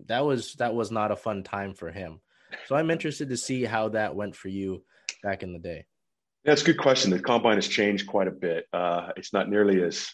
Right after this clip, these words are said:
Speaker 2: um, I guess maybe the,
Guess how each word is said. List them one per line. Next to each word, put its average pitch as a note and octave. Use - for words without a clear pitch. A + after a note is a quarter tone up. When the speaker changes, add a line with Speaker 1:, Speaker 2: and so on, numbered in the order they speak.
Speaker 2:
um, E2+
I -
guess -
maybe G2+
the, F2+